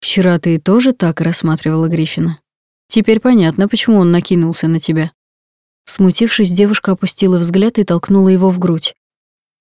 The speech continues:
«А как мне не рассматривать, если вы сказали смотреть?»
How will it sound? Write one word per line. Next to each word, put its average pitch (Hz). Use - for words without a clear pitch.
«А 208
как -
мне 320
не 302
рассматривать, 277
если 196
вы 233
сказали 240
смотреть?» 247